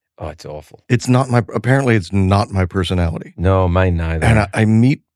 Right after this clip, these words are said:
Speaker 2: folks who have that personality.
Speaker 1: And they're great at it.
Speaker 2: They're still great at it.
Speaker 1: Yeah.
Speaker 2: But it's a very different level of drive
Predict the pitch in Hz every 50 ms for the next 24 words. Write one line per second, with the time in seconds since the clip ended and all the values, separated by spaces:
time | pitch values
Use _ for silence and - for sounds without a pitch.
0 | _ _ _ _ _ _ _ _ _ _ - - 143 135 120 - 120 104 85 104
1 | 107 113 170 170 165 - 180 190 190 - 214 214 233 269 294 269 - 98 92 98
2 | 85 87 113 127 - 113 98 85 80 80 - _ - 120 117 - - - - 143
3 | 180 196 202 202 196 175 180 180 190 233 294 - 82 90 92 90 87 82 82 90
4 | _ _ _ _ _ _ 131 127 131 120 - - _ _ - 107 117 110 95 92
5 | 101 110 _ _ _ 175 190 185 175 170 170 170 165 165 165 165 156 139 131 123
6 | _ 135 135 127 - - - - 127 123 120 117 113 - - _ _ _ - 110
7 | 110 110 98 107 107 101 98 95 85 87 87 98 - 92 95 90 - - - -
8 | - - - _ _